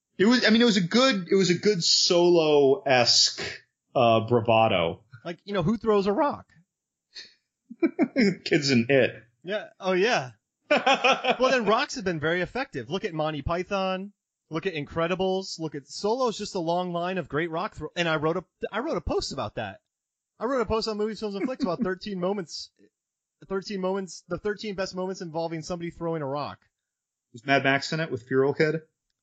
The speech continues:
Speaker 2: I don't remember.
Speaker 1: Little rock throwing kid. Yeah, that was years ago that you wrote that, wasn't it?
Speaker 2: Yeah. That's been a good one for us, 'cause there aren't
Speaker 1: We're
Speaker 2: many lists about people throwing rocks.
Speaker 1: We're almost a decade old.
Speaker 2: <laughs> Oh, yeah, man.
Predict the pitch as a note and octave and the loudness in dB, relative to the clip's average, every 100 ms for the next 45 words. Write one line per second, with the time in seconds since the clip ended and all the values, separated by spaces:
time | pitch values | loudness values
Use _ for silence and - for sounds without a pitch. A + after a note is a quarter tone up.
0 | _ B2+ B2 G#2+ G2+ F#2+ G2 _ _ _ | _ -12 -10 -10 -12 -14 -16 _ _ _
1 | _ _ _ _ A2+ G#2+ A2+ A2+ - A#2 | _ _ _ _ -4 0 0 0 -2 -6
2 | A#2 A2+ G#2+ D3+ B3+ E4 A2+ - - G#2+ | -4 -6 0 2 4 2 -2 -10 -14 0
3 | A2+ C3 F3+ C#3+ F#2+ E2+ E2+ F2 E2+ F2 | 4 4 4 0 -2 -6 -6 -6 -8 -4
4 | E2 G2 B2+ F#2 - _ _ _ _ - | -2 0 0 -4 -6 _ _ _ _ -12
5 | A#2 A2+ G2+ - _ _ D#3+ A3+ C4+ E3+ | -8 -8 -10 -18 _ _ -18 -6 -4 -4
6 | B3+ A#3 C#3+ C3+ G2+ F#2+ - _ _ G3 | -4 -6 -6 -6 -8 -10 -16 _ _ -8
7 | E3 F#3 G3+ A3 - F#3+ F#3 F#3+ E3 D3+ | -6 -6 -6 0 0 0 -4 -8 -6 -4
8 | - D3 C3+ F#3 D3 - E3 C3+ F3 A2+ | -4 -6 -6 -6 -8 -6 -4 -2 -4 -6
9 | - - _ _ C3 - G4+ C#4 C#3+ - | -12 -20 _ _ -10 -2 2 4 2 2
10 | G#2 A2+ A#2 A2 F#2+ F#2 A2+ F2+ - - | -2 0 2 2 2 2 -2 -4 -8 -20
11 | _ _ _ _ _ - - - - _ | _ _ _ _ _ -14 -14 -14 -20 _
12 | _ _ _ _ - - - - D#4+ - | _ _ _ _ -20 -18 -16 -14 -14 -14
13 | D#4+ D3 D3+ A#2 D3 G#2+ A#2 | -12 -8 -6 -6 -6 -8 -14